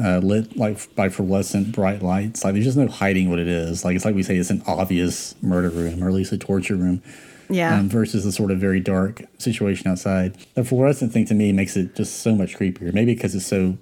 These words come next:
Speaker 1: sudden or something. I don't know. I just thought that was,
Speaker 2: It
Speaker 1: like, a cool
Speaker 2: is.
Speaker 1: choice.
Speaker 2: Yeah, and, and when Keith knocks on the door,
Speaker 1: So
Speaker 2: I jumped out
Speaker 1: scary.
Speaker 2: of my skin.
Speaker 1: Yeah, so
Speaker 2: <laughs> That
Speaker 1: scary.
Speaker 2: scared me to death.
Speaker 1: Yeah.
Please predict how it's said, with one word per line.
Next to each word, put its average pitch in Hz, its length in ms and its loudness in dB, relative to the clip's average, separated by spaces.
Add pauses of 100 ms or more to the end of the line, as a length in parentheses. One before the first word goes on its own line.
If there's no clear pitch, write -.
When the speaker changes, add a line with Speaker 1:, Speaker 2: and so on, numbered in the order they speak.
(160)
Speaker 1:
sudden 87 440 -2
or 85 60 -2
something. 92 340 -4
I 98 40 2
don't 95 100 0
know. 92 240 -2 (140)
I - 40 0
just - 100 -6
thought - 120 -2
that 190 60 0
was, 190 80 2
Speaker 2:
It 202 100 2
Speaker 1:
like, 185 120 4
a - 20 0
cool 175 100 2
Speaker 2:
is. 190 80 -2
Speaker 1:
choice. - 880 -4 (400)
Speaker 2:
Yeah, 226 200 6
and, 233 100 4
and 220 160 4
when 240 120 4
Keith 302 320 -2
knocks 226 260 2
on 226 60 0
the 214 80 2
door, 190 500 2 (300)
Speaker 1:
So - 160 0
Speaker 2:
I - 20 6
jumped 214 240 2
out 202 40 2
Speaker 1:
scary. 180 60 4
Speaker 2:
of 180 40 0
my 175 80 2
skin. 175 460 -2
Speaker 1:
Yeah, 175 300 -4
so - 180 0
Speaker 2:
<laughs> - 20 2
That - 100 0
Speaker 1:
scary. 180 200 -2
Speaker 2:
scared 233 200 2
me 220 100 -2
to - 140 -4
death. - 220 -6 (340)
Speaker 1:
Yeah. - 280 0